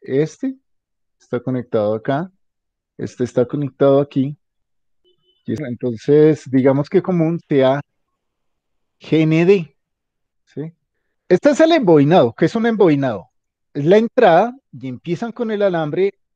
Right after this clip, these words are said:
a darle vuelticas y vuelticas y vuelticas y vuelticas y mil vueltas las que hicieron. Ustedes hicieron ciento cincuenta vueltas y ya estaban cansados, ¿sí o no?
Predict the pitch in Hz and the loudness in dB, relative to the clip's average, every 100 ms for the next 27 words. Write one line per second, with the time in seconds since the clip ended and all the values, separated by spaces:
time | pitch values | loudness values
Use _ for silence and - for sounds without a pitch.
0 | _ - 131 123 127 151 165 147 - 160 | _ -8 -6 -4 -2 0 0 -2 -4 -8
1 | - 110 - _ _ _ - 127 127 127 | -6 -12 -12 _ _ _ -10 -8 -6 -8
2 | 110 175 165 - 117 - _ _ _ _ | -6 -6 -6 -8 -14 -16 _ _ _ _
3 | _ 123 117 117 110 - 165 - 135 117 | _ -14 -8 -6 -4 2 2 0 -6 -8
4 | - - _ _ - 127 123 120 107 180 | -16 -20 _ _ -4 2 4 4 2 2
5 | 175 139 - 123 143 160 170 180 170 185 | 4 2 2 2 4 4 4 2 4 0
6 | 170 143 - 123 120 165 147 120 113 135 | 2 0 0 -4 0 2 2 -2 -2 -2
7 | 147 180 147 135 147 180 156 175 170 135 | 0 -2 -2 -2 -4 -6 -4 -6 -4 -4
8 | 135 156 175 170 208 156 120 110 127 127 | 0 0 0 -2 -6 -4 -6 -8 -8 -8
9 | - 147 196 185 117 - - 175 151 117 | -4 -2 2 4 2 -4 -4 0 0 -4